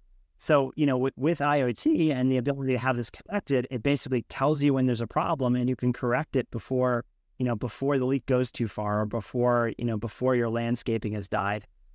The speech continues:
Um, and so having heads that tell you about their health turns out to be really, really important if you wanna do landscaping in a more evolved way.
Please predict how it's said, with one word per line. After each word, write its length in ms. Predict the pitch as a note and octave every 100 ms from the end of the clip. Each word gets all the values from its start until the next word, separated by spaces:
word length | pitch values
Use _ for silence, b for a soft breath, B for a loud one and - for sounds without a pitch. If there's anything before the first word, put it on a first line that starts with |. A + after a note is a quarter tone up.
| - -
Um, 320 | A2+ G#2+ -
and 160 | A#2+
so 120 | A#2+ A#2+
having 340 | C3 C3+ C3
heads 320 | A#2+ C3 A#2
that 120 | A#2
tell 240 | - C3 C#3
you 140 | C3+
about 260 | A#2+ A#2+ -
their 120 | A#2
health 380 | - E3 D3 -
turns 240 | D3 C#3+
out 160 | D3+ -
to 60 |
be 120 | C#3 B2+
really, 540 | C3 A3 B3 F#3+ D3
really 340 | E3 F3 D3
important 560 | A#2+ A#2 D#3 D#3+ A2 G2
if 160 | B2+ A#2+
you 80 |
wanna 200 | A#2+ A#2+
do 120 | A2+ A2
landscaping 560 | A#2 A#2+ - A2+ A2+
in 80 | A2
a 60 | G#2+
more 200 | G#2+ G#2
evolved 340 | G#2 G#2 -
way. 300 | A2 A2